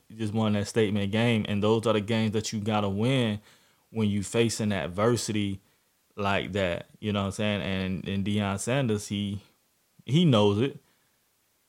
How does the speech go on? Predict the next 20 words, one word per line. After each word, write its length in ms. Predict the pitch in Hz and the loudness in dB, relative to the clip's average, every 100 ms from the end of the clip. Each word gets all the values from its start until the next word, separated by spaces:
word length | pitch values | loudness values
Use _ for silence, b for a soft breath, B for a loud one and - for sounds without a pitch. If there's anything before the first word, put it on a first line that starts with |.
| - | -4
um, 500 | 107 101 98 95 104 - - | 0 0 0 -2 -4 -10 -8
that 280 | - 101 92 - _ _ _ _ _ _ | 0 2 0 -4 _ _ _ _ _ _
you 120 | 117 | -10
have 240 | 104 101 98 | -4 -4 -2
to 80 | 101 | -2
win 300 | 101 101 98 | 0 0 0
those 200 | 98 - | -2 -4
statement 520 | - 107 90 98 95 | -2 0 0 -4 -2
games. 340 | 98 98 101 | -2 0 -2
And 100 | 98 | -4
T 160 | - 151 | -2 -2
C 180 | - 127 | -2 -2
U 460 | 120 202 170 131 - _ _ _ _ _ _ _ _ | 2 2 2 -2 -6 _ _ _ _ _ _ _ _
was 140 | 113 107 | -6 -4
a 60 | |
team 320 | 104 135 127 | -2 0 2
that 120 | 117 107 | 2 2
just 260 | 123 113 | 0 0
played 360 | 127 117 104 95 | 0 0 0 -4
Georgia 760 | - 127 165 156 107 107 107 | -2 2 4 4 2 0 0